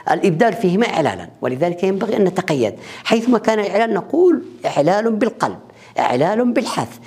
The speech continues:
إعلال بالتسكين، وحيثما يكون إبدال في الحروف، في الأحرف الصحيحة نقول إبدال، نسمي الشيء باسمه، ولا نقع فيما وقع فيه بعض الصرفيين عندما يتحدث في ذلك ويخلط بين الإعلال والإبدال.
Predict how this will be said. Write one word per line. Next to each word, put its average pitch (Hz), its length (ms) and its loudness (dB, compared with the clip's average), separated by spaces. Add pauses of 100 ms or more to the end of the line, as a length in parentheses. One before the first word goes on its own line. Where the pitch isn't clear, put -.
(120)
إعلال 170 400 2
بالتسكين، 226 720 -2 (120)
وحيثما 135 300 0
يكون 131 220 -4
إبدال 127 280 0
في - 100 -10
الحروف، - 300 -2
في 113 200 -2
الأحرف 127 300 -2
الصحيحة 139 300 2
نقول - 260 -2
إبدال، 120 320 0 (180)
نسمي 226 280 2
الشيء - 260 -2
باسمه، 117 320 -2 (280)
ولا 175 320 2
نقع 165 300 -4
فيما 165 280 0
وقع 135 320 -4
فيه 165 180 0
بعض 123 400 -2 (260)
الصرفيين 135 520 -2
عندما 131 280 2
يتحدث 120 520 -6
في 117 120 -8
ذلك 101 300 -4
ويخلط 151 380 -2
بين 135 180 0
الإعلال 113 440 -2
والإبدال. - 440 -8